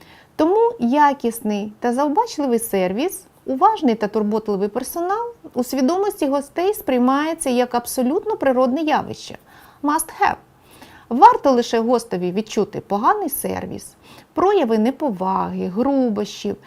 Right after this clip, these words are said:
його реакція на негативні явища буде набагато гостріша. Негативна емоція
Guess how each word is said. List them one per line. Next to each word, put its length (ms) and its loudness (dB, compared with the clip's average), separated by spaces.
його 300 2
реакція 500 2
на 100 2
негативні 580 0
явища 480 -4
буде 240 0
набагато 640 2
гостріша. 640 0
Негативна 640 4
емоція 640 2